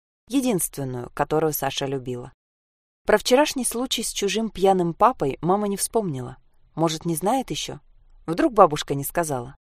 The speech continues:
После завтрака мама вынула из шкафа Сашино зелёное китайское платье и приготовилась его утюжить.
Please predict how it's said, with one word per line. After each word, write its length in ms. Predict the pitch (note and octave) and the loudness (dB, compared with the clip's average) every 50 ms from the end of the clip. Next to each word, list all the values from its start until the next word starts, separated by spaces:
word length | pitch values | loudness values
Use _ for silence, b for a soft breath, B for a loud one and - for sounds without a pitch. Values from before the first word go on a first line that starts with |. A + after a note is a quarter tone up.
| _ _ _ _ _ _ _ _ _ _ | _ _ _ _ _ _ _ _ _ _
После 260 | F3+ F3+ - F3+ E3+ | 2 4 4 4 6
завтрака 540 | E3+ A3+ B3+ - - - - - F3 E3 - - | 6 6 6 4 2 -2 2 2 2 2 2 0
мама 320 | - G#3+ B3+ C#4 B3+ B3 | 2 4 4 6 6 4
вынула 360 | G#3+ G#3+ B3 A#3+ A#3 A3+ A3 G#3+ | 4 4 2 2 4 4 4 4
из 260 | - - G3+ - - | 4 2 0 0 0
шкафа 360 | - - - C4 B3 - A#3 | 0 2 2 2 2 2 -2
Сашино 460 | - - - G#3 G3+ - F#3+ F3+ F3 | 2 4 4 4 4 4 2 2 2
зелёное 400 | D#3+ E3 E3+ F3 F#3 F#3 F3+ F3 | 4 4 6 6 6 6 6 4
китайское 560 | E3+ - E3+ - F3+ F3 F3+ - - G3+ G3 | 2 0 -2 2 2 2 2 2 0 -2 -2
платье 480 | - - D#3+ C#3 C3 - - - - - - | 2 2 2 2 2 0 -6 -12 -14 -10 -10
и 60 | D3+ | -8
приготовилась 720 | - D#3+ D3+ C3 C3+ C3 - E3 G#3 A#3 A#3+ A#3+ A#3+ - - | -2 -2 0 2 0 2 2 2 2 2 0 0 -2 -2 -4
его 180 | D3 C3+ D3+ | -2 0 0
утюжить. 520 | D#3+ F3 - - C3 A#2 - - - - | 0 0 -2 -6 -10 -10 -10 -14 -16 -18